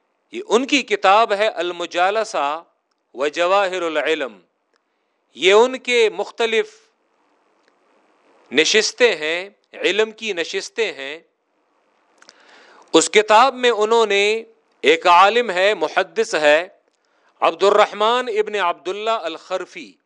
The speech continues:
ان کے بارے میں ذکر کرتے ہیں کہ وہ کہتے تھے کہ کیا تم لوگوں کو پتہ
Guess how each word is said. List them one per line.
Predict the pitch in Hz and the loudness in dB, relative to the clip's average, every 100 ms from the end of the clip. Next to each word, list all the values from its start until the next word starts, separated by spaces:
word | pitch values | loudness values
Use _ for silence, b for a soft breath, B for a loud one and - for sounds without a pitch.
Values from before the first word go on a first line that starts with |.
| _ _ _ _ _ _ _ _ _ - | _ _ _ _ _ _ _ _ _ 0
ان | 247 | 0
کے | 285 254 | 2 2
بارے | 170 175 214 | 4 4 4
میں | 214 196 | 0 -4
ذکر | 170 180 202 | -6 -6 -6
کرتے | 196 180 175 214 | -4 -8 -6 -8
ہیں | 190 | -8
کہ | 196 175 | -12 -10
وہ | 180 214 | -6 -6
کہتے | 190 190 185 226 | -6 -8 -6 -10
تھے | 143 143 147 - _ _ _ _ _ _ | -8 -10 -10 -16 _ _ _ _ _ _
کہ | 120 | -14
کیا | - 170 | 0 0
تم | 180 247 | 2 -2
لوگوں | 262 233 226 | 2 0 0
کو | 202 190 | -4 -6
پتہ | 180 180 226 | -4 -2 0